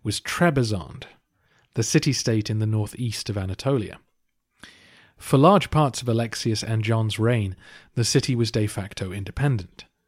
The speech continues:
making deals with the Turks and keeping its revenues to itself. The Turkic occupation of the plateau had separated the region from Constantinople, and though imperial ships could reach them, it was considered too difficult and expensive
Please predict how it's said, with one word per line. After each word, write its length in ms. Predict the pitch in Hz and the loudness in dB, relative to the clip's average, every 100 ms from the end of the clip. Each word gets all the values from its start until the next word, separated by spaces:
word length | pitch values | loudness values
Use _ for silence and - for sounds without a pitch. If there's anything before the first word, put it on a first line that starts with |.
| _ - | _ -8
making 360 | 117 104 - 98 | -4 -4 -4 0
deals 380 | 123 139 127 | 4 4 2
with 80 | 110 | -4
the 80 | 107 | -4
Turks 460 | - 160 160 - 120 | 2 4 4 0 -6
and 100 | 107 | -6
keeping 300 | 113 110 110 | -6 -6 -8
its 160 | - | -6
revenues 420 | 98 95 95 95 | -6 -4 -6 -6
to 140 | - 87 | -8 -10
itself. 580 | - - 123 - - - _ _ _ _ - _ _ _ _ - - - | -6 -4 -4 -6 -18 -20 _ _ _ _ -20 _ _ _ _ -20 -12 -4
The 60 | 135 | 4
Turkic 400 | 165 165 147 139 | 8 8 6 0
occupation 600 | 120 117 139 175 - 120 | -2 0 2 2 2 0
of 80 | |
the 80 | 110 | -2
plateau 680 | - 110 - - 127 113 139 - _ _ - _ | -2 -4 -2 -2 -2 -4 -8 -12 _ _ -20 _
had 140 | 139 | -4
separated 680 | - - 196 - 117 107 - | 0 2 2 2 0 0 -4
the 100 | - | -8
region 360 | 101 101 101 110 | -4 -4 -4 -4
from 260 | - 104 104 | -4 -4 -4
Constantinople, 960 | - 101 - 95 113 127 127 - - _ _ _ _ _ - - | -6 -8 -6 -6 -4 -2 -4 -8 -18 _ _ _ _ _ -20 -6
and 160 | 117 113 | 0 4
though 180 | 143 139 | 6 6
imperial 480 | 117 - 120 113 | 4 2 2 2
ships 400 | 104 - 156 - | 0 2 0 0
could 280 | - - 113 | -4 0 2
reach 280 | 107 151 - | 2 2 -2
them, 240 | 110 107 - - - - | -4 -4 -6 -16 -20 -10
it 120 | 135 | -2
was 120 | 135 - | -2 0
considered 480 | 127 - 135 113 | -2 2 2 2
too 180 | - 143 | 0 0
difficult 480 | 127 131 123 107 101 - | 2 0 -2 -4 -6 -6
and 100 | 104 | -6
expensive 640 | - - 139 120 95 | -4 0 0 0 -6